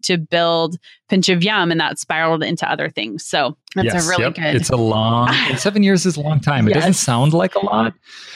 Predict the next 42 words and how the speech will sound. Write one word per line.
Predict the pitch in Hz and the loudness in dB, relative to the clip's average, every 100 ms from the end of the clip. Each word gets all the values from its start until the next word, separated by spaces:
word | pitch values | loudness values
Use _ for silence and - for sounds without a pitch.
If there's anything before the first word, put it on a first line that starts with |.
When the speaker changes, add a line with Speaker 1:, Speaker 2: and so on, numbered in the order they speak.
| - - | -4 2
Speaker 2:
until | 135 - 143 143 143 139 131 - | 2 4 4 4 4 2 2 0
you | 135 123 127 123 120 117 - 113 | -2 2 2 4 4 2 0 -4
spend | 107 135 123 | -2 0 0
seven | 120 110 107 | 0 0 0
years | 104 | 2
doing | 101 101 | 0 0
something | - 92 95 | -2 -4 -4
and | 95 | -2
then | 98 | -2
you're | 95 | -2
like, | 90 - | -4 -4
"That | 92 - 269 | -4 -4 -8
was | 233 | -2
a | 214 | 0
lot | 202 190 | 0 0
of | |
time." | - 151 | -2 0
Speaker 1:
Yes, | 220 262 226 - | 2 2 2 2
and | 214 | 2
a | 202 | 2
lot | 190 196 | 2 2
of | 208 | 0
Speaker 2:
<laughs> | |
Speaker 1:
mental | 214 202 | 0 0
energy. | 175 190 185 180 170 156 151 - - - - | 0 0 0 0 0 -2 -2 -8 -16 -18 -6
Okay, | 254 269 247 | -2 -2 -2
so | - 247 233 220 - | -6 -8 -2 0 0
Speaker 2:
Yeah. | 110 | 2
Speaker 1:
one | 226 240 | 2 0
of | 285 | 0
the | 311 240 | 0 0
great | 202 208 196 | 0 0 0
things | 202 196 190 185 | 0 0 0 0
that | 190 185 | -2 0
I | 185 | 2
love | 175 180 185 180 | 2 2 2 0
about | 185 175 170 | 0 0 -2
this | 170 220 - - | 0 -2 -2 -4
is | 185 175 170 170 165 - - | 0 2 2 0 -2 -10 -6
the | 185 190 - | -2 0 0
Pinterest | 202 175 196 185 - | -2 0 0 -2 -6
text | - 185 - - - | -4 -4 -4 -8 -12